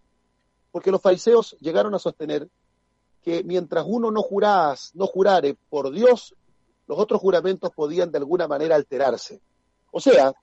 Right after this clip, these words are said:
si yo juro por el templo, si yo juro por mi cabeza, si yo juro por el tesoro del templo,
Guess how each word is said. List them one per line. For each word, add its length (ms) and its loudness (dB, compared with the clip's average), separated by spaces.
si 140 -12
yo 120 4
juro 460 2
por 160 -2
el 140 -2
templo, 640 2
si 160 -14
yo 100 4
juro 300 0
por 180 -6
mi 100 -12
cabeza, 460 -2
si 140 -14
yo 100 -4
juro 460 0
por 200 -8
el 160 -8
tesoro 360 2
del 140 0
templo, 520 -8